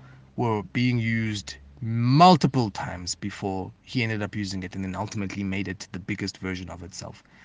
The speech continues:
Um, I know Rands and Nairas was a track that was the least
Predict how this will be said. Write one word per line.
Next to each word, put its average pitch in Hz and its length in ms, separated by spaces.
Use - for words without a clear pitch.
Um, 104 580
I 104 100
know 117 200
Rands 113 400
and 107 140
Nairas 117 640
was 104 240
a 98 40
track 101 400
that 98 140
was 104 160
the 107 80
least 104 380